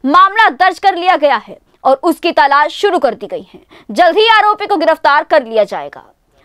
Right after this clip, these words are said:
महिला थाना एसएचओ सुनीता ढाका ने कहा कि प्रथम दृष्टता बच्ची के साथ दरिंदगी हुई है।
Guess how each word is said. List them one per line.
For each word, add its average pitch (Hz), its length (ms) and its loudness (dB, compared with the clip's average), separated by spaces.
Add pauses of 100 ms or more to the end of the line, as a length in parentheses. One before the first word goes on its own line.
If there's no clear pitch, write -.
(380)
महिला 453 340 2
थाना 453 300 0
एसएचओ 453 340 -2
सुनीता 403 380 0
ढाका 403 320 2
ने 403 120 -2
कहा 381 260 4
कि 427 220 -2
प्रथम 403 540 0
दृष्टता 381 600 0
बच्ची 349 440 -2
के 370 180 -2
साथ 339 300 2
दरिंदगी 294 560 0
हुई 381 320 0
है। 349 200 -4